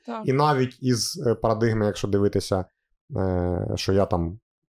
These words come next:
Speaker 2: енергетичними справами займаюся, я хочу допомагати людям. Чому я веду російською? Я просто можу більше охопити людей, щоб більше їм
Speaker 1: Мгм.
Speaker 2: допомогти. В тебе інтенція, е, добра, е, але зараз ця інтенція вже не буде діяти, бо ти розумієш,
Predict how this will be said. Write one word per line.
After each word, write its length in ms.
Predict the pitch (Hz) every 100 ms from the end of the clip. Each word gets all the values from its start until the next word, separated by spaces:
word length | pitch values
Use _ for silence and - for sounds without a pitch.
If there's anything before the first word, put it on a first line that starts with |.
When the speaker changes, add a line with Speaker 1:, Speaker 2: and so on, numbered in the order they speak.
| 147 139 _ _ _ _ _ _ _ 123
Speaker 2:
енергетичними 880 | 113 107 107 101 - 95 95 90
справами 400 | 87 - 95 92
займаюся, 480 | 98 127 196 208 -
я 120 | -
хочу 220 | 113 139 113
допомагати 480 | 113 113 113 110
людям. 340 | 120 185 160 139 - _
Чому 240 | - 131
я 80 | 131
веду 440 | 120 120 120 117 113
російською? 560 | 117 190 202 139 120 - - _ -
Я 160 | 120
просто 300 | 135 127 -
можу 220 | 123 120 107
більше 300 | 117 - 110
охопити 360 | - - -
людей, 220 | 110 147
щоб 180 | 180 107
більше 260 | 101 139 -
їм 80 | 110
Speaker 1:
Мгм. 80 | 104
Speaker 2:
допомогти. 480 | 101 101 - 90 90 _ _
В 40 |
тебе 200 | 135 127 139
інтенція, 840 | 139 127 135 123 - 110 104 104 -
е, 200 | 107 101
добра, 400 | 98 104 101 147
е, 40 | 220 - _ _ _ _ _ - 110 107
але 160 | 117 120
зараз 300 | 131 170 170
ця 80 | 139
інтенція 520 | 127 131 131 - 117
вже 180 | 107 110
не 100 | 110
буде 580 | 113 110 107 104 101 98
діяти, 300 | 131 160 120
бо 100 | 110
ти 100 | 120
розумієш, 400 | 101 104 120